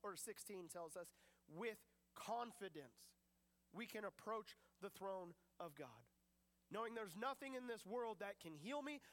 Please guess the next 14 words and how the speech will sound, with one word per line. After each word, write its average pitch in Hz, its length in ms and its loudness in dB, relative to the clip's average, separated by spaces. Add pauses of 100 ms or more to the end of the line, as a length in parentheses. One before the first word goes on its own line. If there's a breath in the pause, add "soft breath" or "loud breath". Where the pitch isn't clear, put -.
(100)
nothing 262 360 2
in 262 100 2
this 233 180 -2
world 240 240 4
that 214 160 -2
can 185 160 -6
save 262 400 2
me. 269 220 -2 (220 loud breath)
It 190 120 2
is 180 240 -2
only 226 460 0 (400 loud breath)
Jesus. 170 680 -4 (640)
And 147 100 -8
so 170 320 -2